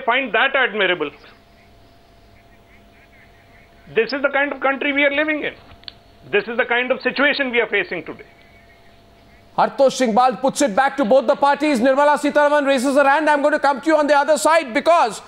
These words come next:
Speaker 2: if Pawan Kumar Bansal gets the ticket tomorrow after his entry through a back gate into ten Janpath, remember this, Mister Keshavan, remember this.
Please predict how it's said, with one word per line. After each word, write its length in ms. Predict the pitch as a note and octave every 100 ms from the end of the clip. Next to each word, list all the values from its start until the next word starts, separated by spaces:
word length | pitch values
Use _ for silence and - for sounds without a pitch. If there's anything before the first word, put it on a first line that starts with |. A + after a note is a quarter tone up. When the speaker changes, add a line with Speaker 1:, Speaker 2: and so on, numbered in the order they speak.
| - -
Speaker 2:
if 220 | C#4 -
Pawan 320 | C#4 E4 F4
Kumar 240 | E4 D#4+ D4+
Bansal 440 | C4+ C#4 D#4+ D4+
gets 240 | C#4 C#4 -
the 100 | D4
ticket 380 | C#4+ D4 D4
tomorrow 340 | D4 C4+ C#4+ D4
after 400 | C#4 C4 D4 C#4+
his 140 | C4
entry 380 | C4 B3+ D4 C#4+
through 180 | C#4 C4+
a 60 |
back 280 | C4 B3 A3+
gate 200 | C4+ C4+
into 160 | C4 C4
ten 260 | C4 C4
Janpath, 400 | B3 B3+ B3+ B3+
remember 400 | A#3 C4 D#4+ F4+ E4+
this, 240 | D#4+ - - -
Mister 260 | C#4 D#4 D4
Keshavan, 420 | C#4+ C#4+ D4 C#4
remember 400 | C4 D4+ D4+ D4
this. 420 | A#3+ F#3+ - -